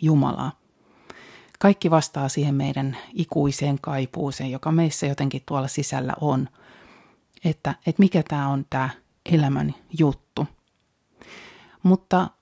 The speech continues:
muut uskonnot ohjaa meitä tottelemaan Jumalaa, tekemään hyvää ja yrittämään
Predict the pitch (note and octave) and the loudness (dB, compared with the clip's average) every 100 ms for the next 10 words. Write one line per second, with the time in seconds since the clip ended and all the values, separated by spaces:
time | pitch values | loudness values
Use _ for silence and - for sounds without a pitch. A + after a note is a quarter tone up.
0 | - A3+ B3+ B3 E3+ F3+ - C#3 C3+ C#3 | 4 8 8 6 2 -2 -2 -2 0 -2
1 | - - F#3+ F3 D3+ C#3 C#3 - _ _ | -8 0 2 2 0 0 -2 -4 _ _
2 | _ - D#3+ D#3 C#3+ C#3 C#3 - _ _ | _ -6 0 2 2 0 -4 -6 _ _
3 | _ _ _ _ _ _ _ - G3+ - | _ _ _ _ _ _ _ 2 4 2
4 | D#3 D3 C#3 C3+ C#3 E3 E3 D3+ C#3+ C#3 | 0 2 2 0 2 4 6 6 4 4
5 | C#3 - _ - D#3+ - C#3+ C3 F#3+ E3+ | 0 -8 _ -2 2 4 2 4 4 4
6 | C#3+ C#3 C#3 C#3 - - - F3 D#3+ - | 2 0 -2 -4 -10 -12 2 4 4 0
7 | C#3 C#3 C#3 C3+ | -4 0 0 -2